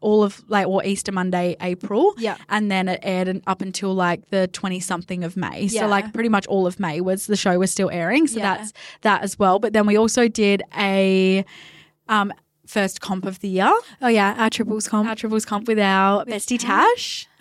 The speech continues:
Speaker 1: Tash. <laughs>
Speaker 2: Yeah.
Speaker 1: Which was really fun. And it was, like, really good to, like, obviously get back into the swing of, like, competitions and
Speaker 2: I think,
Speaker 1: stuff.
Speaker 2: like,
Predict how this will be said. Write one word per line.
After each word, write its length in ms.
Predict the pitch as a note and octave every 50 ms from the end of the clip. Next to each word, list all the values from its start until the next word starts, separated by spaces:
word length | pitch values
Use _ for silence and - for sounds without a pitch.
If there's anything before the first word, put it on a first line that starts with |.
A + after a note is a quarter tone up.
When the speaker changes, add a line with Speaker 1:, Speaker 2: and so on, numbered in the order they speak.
| - -
Speaker 1:
Tash. 420 | D4 C#4+ - F4+ E4 - E4 - -
<laughs> 60 | -
Speaker 2:
Yeah. 260 | A#3 G#3+ A3+ B3+ C4+
Speaker 1:
Which 160 | C#4+ C4+ B3+
was 160 | B3+ C4+ A#3+ A3+
really 220 | A#3+ A3+ A3+ A#3
fun. 380 | A#3 - G#3+ G#3 G3+ G3+ G#3 -
And 180 | D3+ G#3+ G#3+
it 40 | G3+
was, 160 | G#3 G3+ G3+
like, 300 | G#3 G3+ G3 G3 G3+ - - - - - - -
really 220 | A3+ A3 G#3+ G#3
good 240 | G3+ - G#3+ G3+ G3
to, 100 | - A3
like, 340 | G#3+ G3 G3 F#3+ G3 - - _ -
obviously 440 | A3 G3+ G3 F#3+ F#3 - A3 G3+ G3
get 200 | F#3 G3 D#3+ G#3
back 220 | G3 F#3+ F#3 -
into 280 | G#3 G3+ G3 - - G#3
the 300 | G3 G3+ G3 G3 G3 F#3+ - - - -
swing 280 | - - - A3 G#3 G#3
of, 140 | G3+ -
like, 160 | G#3 G3 F#3+ -
competitions 720 | - G#3+ G3+ - F#3+ - - G3+ - - G#3 G3 F#3+ G#3
and 80 | G3+
Speaker 2:
I 60 | C4+
think, 200 | C4 - C#4 C4
Speaker 1:
stuff. 80 | C#4 G4+
Speaker 2:
like, 200 | G#4+ E4+ E4+ -